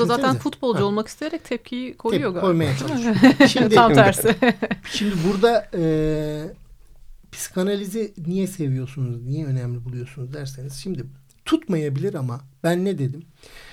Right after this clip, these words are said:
Speaker 2: Bu anne babanın bir önceki kuşağında erken kaybedilmiş bir mualla olma ihtimali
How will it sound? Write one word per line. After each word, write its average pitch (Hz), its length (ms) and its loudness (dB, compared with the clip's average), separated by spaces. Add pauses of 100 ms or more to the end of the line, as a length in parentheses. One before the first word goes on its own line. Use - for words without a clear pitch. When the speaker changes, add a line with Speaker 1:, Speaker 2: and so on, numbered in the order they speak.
(600)
Speaker 2:
Bu 262 320 -2 (480)
anne 170 440 2
babanın 156 460 -2
bir 190 80 -6
önceki 151 380 -4
kuşağında 147 880 -4 (240)
erken 165 400 -2
kaybedilmiş 139 800 -4
bir 165 60 -2
mualla 143 680 2
olma 135 400 -2 (100)
ihtimali 143 720 -2